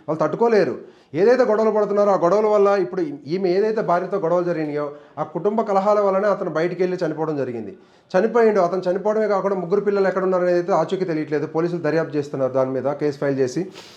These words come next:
కానీ ఈమె మాత్రం ఏడుస్తూ ఉన్నది, "నా, నాకు ఇట్లా జరిగింది ఎందుకు, నా భార్య, నా భర్త, నా భర్త ఎందుకు ఇలా చనిపోయాడు, పిల్లలు ఎక్కడ పోయారని."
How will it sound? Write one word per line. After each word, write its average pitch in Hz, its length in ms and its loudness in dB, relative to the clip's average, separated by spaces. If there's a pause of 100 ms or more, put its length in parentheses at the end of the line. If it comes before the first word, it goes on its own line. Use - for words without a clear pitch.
(200)
కానీ 220 120 6
ఈమె 220 160 6
మాత్రం 208 560 4
ఏడుస్తూ 196 460 4
ఉన్నది, 170 260 2
"నా, 156 320 0
నాకు 156 220 -2
ఇట్లా 160 140 -6
జరిగింది 156 380 -2
ఎందుకు, 147 360 -6 (300)
నా 151 120 2
భార్య, 165 360 2
నా 151 100 0
భర్త, 143 300 -2
నా 147 160 0
భర్త 139 260 -4
ఎందుకు 165 200 -2
ఇలా 160 100 2
చనిపోయాడు, 147 360 -2
పిల్లలు 160 280 0
ఎక్కడ 151 240 -4
పోయారని." 135 340 -2